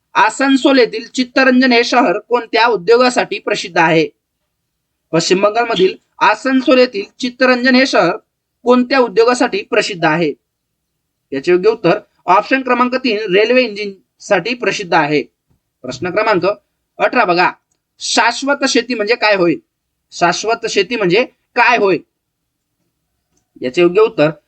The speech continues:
ऑप्शन क्रमांक चार वरीलपैकी सर्व समाविष्ट.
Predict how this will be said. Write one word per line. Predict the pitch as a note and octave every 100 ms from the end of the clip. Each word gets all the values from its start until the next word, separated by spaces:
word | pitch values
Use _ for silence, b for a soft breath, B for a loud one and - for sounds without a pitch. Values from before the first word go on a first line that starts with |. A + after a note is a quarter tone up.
| _
ऑप्शन | D#3+ F#3+ G3+ C4
क्रमांक | B3+ B3+ G#3 F3+ G#3 B3 _ _ _ _ -
चार | C4 A3 A3
वरीलपैकी | F#3+ A#3 C#4 B3+ B3 C4
सर्व | - B3+ A#3+
समाविष्ट. | G3+ F3+ F3 -